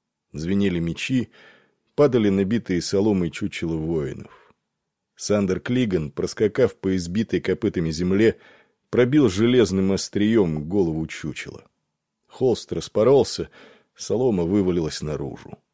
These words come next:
Гвардейцы Ланнистеров перешучивались и ругались. «Неужели этот доблестный спектакль предназначен для меня?» подумал он.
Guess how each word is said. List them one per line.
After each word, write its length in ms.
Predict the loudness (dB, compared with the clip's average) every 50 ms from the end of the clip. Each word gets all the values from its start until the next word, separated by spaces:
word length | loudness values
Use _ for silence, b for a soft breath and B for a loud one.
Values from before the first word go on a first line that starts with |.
| _ _ _ _ _ _ _
Гвардейцы 720 | -14 -12 -8 -6 -4 -4 -2 -2 -2 -2 -2 -2 -4 -4 -2
Ланнистеров 800 | 2 2 4 4 2 0 -4 -6 -8 -8 -8 -8 -8 -12 -12 _
перешучивались 920 | -4 -4 -2 -4 -4 -4 -6 -6 -6 -6 -8 -8 -8 -8 -10 -12 -14 -12 -8
и 80 | -6 -6
ругались. 680 | -6 -6 -6 -8 -10 -10 -12 -14 -18 -20 -20 -20 _ _ _ _ _ _ _ _ _ _ _ _ _ _ _ _ _ _ _ _ _
«Неужели 540 | -10 -8 -6 -4 -4 -2 -2 -2 0 0 -2
этот 340 | -2 -2 -4 -4 -4 -4 -2
доблестный 580 | 0 0 0 2 0 -2 -2 -2 -4 -4 -4
спектакль 760 | -4 -6 -8 -6 -6 -6 -6 -2 0 0 0 0 0 -4 -4 -4
предназначен 960 | -2 -2 0 0 2 2 2 2 2 0 0 0 0 0 -2 -2 -2 -2 0
для 120 | 0 0
меня?» 360 | 2 2 0 0 0 -2 -2
подумал 500 | -4 -4 -8 -8 -6 -6 -6 -6 -8 -10
он. 220 | -10 -12 -14 -18